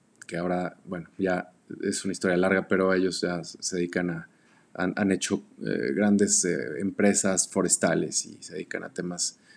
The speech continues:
agra-, agra-, a, no sé cómo dice, agro-, ag-, agrícolas, ¿no? De, de, de,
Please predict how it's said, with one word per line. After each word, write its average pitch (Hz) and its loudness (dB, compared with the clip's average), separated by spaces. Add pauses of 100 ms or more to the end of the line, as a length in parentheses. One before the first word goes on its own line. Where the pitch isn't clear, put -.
(140)
agra-, 92 0
agra-, 95 4
a, 87 -2 (220)
no 95 -4
sé - -10
cómo 87 0
dice, 85 -2
agro-, 85 2 (840)
ag-, 95 0 (120)
agrícolas, 95 2
¿no? 85 -6
De, 85 2
de, 85 2
de, 85 0